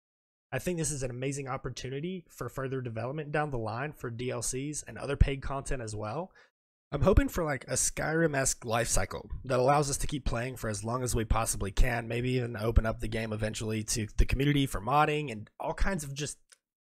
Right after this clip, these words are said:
absolute crazy stuff. <laughs> Like, I don't know what this game could look like in the next few years, but all I know is that if I think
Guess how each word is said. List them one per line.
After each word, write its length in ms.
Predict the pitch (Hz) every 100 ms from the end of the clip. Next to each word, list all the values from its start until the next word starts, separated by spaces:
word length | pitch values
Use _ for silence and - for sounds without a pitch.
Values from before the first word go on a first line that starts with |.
| -
absolute 520 | 139 165 165 143 135
crazy 420 | - 151 135 117
stuff. 340 | 107 - 95 -
<laughs> 0 |
Like, 300 | - - - - -
I 120 | 143 151
don't 360 | - 202 202
know 180 | 175 156
what 180 | 151 143
this 180 | 156 135
game 320 | 135 139 135
could 340 | - 139 123
look 220 | 127 127
like 220 | 127 123 123
in 60 |
the 60 | 123
next 280 | 120 110 -
few 160 | 120
years, 400 | 113 151 139 110
but 180 | 117 120 -
all 160 | 175
I 100 | 202
know 360 | 165 139 135 135 - - - -
is 160 | 147 131
that 180 | 135 -
if 160 | 147 - -
I 300 | 165 185 170 - - _ _ _ -
think 360 | 233 - -